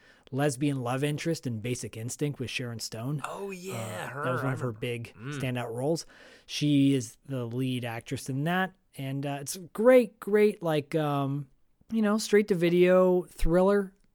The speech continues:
Speaker 1: And before those really became super cliche, it's great, N-, nice, fun premise, and it's Miguel Ferrer being the lead and the hero and the good guy, blah, blah, blah, blah, blah, blah, blah. Uh, Bingo Bango Tingo Tango. It's too bad, you know, that never came about 'cause the guy's,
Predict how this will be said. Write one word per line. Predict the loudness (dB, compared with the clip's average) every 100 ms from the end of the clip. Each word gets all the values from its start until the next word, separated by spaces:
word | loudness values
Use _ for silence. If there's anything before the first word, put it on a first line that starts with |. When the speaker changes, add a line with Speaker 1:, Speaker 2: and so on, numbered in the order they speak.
| _
Speaker 1:
And | -6 -2
before | -2 2 4 6 6
those | 4 2
really | 0 2 4 4
became | 0 -6 -6
super | -6 -4 -2 -2
cliche, | -2 0 0 0 -2 -4 _
it's | 2
great, | 4 4 0
N-, | -6 -6 -4
nice, | 0 0 2
fun | 0 0
premise, | 0 0 -2 -6 -18 _
and | -4
it's | -4 0
Miguel | 6 6 6
Ferrer | 4 6 6 6
being | 4 2 2
the | 2
lead | 2 2 -2 _
and | -4 -4
the |
hero | 0 2 4 4
and | 2 -4 -8
the | -8
good | -6 -2
guy, | -2 -2
blah, | -2 -6
blah, | -6
blah, | -4 -4
blah, | -4
blah, | -6
blah, | -6 -4
blah. | -4 -6 -8 -20 -20 -20 _ -8
Uh, | -4 -4 -6 -10 _ _
Bingo | 0 2
Bango | 2 2
Tingo | 2 2 2
Tango. | 2 2 0 -4
It's | -10
too | -2
bad, | 2 4 2 -2
you | -4
know, | -2 -4 -8 -6
that | -4
never | -2 -4 -6
came | -4 -2
about | -2 0 -2 -2
'cause | -8 -8 -10 -14
the | -6
guy's, | -4 -2 -4